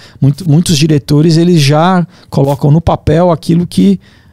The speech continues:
é, né, na hora de rodar o filme vai ser aquela sequência, né, de ângulo de câmera e tudo isso. É, então, por isso que tem essa semelhança tão grande, né, entre os, as, as duas,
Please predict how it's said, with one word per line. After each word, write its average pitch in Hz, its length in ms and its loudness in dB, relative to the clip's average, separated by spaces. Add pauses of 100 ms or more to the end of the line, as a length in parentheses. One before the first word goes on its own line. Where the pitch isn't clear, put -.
é, 131 580 2
né, 135 160 2
na 143 80 2
hora 143 160 0
de 135 80 0
rodar 147 420 0
o 165 60 2
filme 151 320 0
vai 139 160 0
ser - 140 0
aquela 151 180 -2
sequência, 147 480 -2
né, 131 80 2
de 120 180 0
ângulo 131 240 2
de 127 120 -2
câmera 127 640 2
e 117 40 -2
tudo 151 260 -2
isso. 120 200 -2 (800)
É, 131 400 0
então, 233 300 -2 (260)
por 214 160 -2
isso 214 260 0
que 160 100 -6
tem 175 140 0
essa 165 160 0
semelhança 160 520 0
tão 147 180 0
grande, 123 400 2
né, 131 140 2
entre 143 240 0
os, 127 160 -2
as, 151 340 -2 (300)
as 113 160 -2
duas, 135 640 0